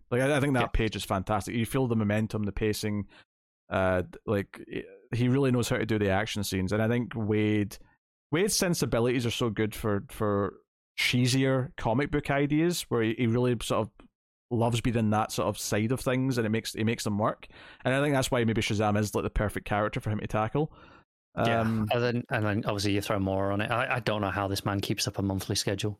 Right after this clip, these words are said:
Speaker 1: <laughs> I, honestly, yeah, it's pretty wonderful. And,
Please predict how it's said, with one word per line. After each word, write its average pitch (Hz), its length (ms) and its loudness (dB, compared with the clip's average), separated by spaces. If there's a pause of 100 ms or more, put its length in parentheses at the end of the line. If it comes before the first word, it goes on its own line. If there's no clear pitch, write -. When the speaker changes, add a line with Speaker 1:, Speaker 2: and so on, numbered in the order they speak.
Speaker 1:
<laughs> - 420 0
I, 160 400 2
honestly, 165 460 2
yeah, 113 160 4
it's 110 100 -2
pretty 156 220 2
wonderful. 110 520 0 (320)
And, 139 280 2